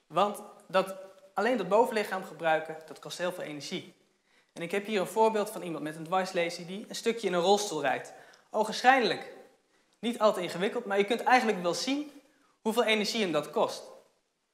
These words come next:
En die energie, die krijgt hij die dag niet terug. Dus zorgen dat iemand daarin vaardig is,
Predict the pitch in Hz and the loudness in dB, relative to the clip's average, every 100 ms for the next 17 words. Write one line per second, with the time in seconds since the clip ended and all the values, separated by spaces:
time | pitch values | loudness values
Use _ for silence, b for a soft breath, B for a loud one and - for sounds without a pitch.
0 | _ 175 202 226 233 226 247 226 226 220 | _ -6 2 4 4 2 -2 0 4 4
1 | 220 180 180 185 170 - 220 190 - - | 4 -4 -2 -2 -2 -6 -2 -2 -4 -16
2 | - b b b 170 - 220 233 185 185 | -20 b b b -8 4 6 6 4 -2
3 | 185 170 175 165 160 - 208 233 165 147 | -4 -2 2 2 0 4 6 6 2 -4
4 | - | -8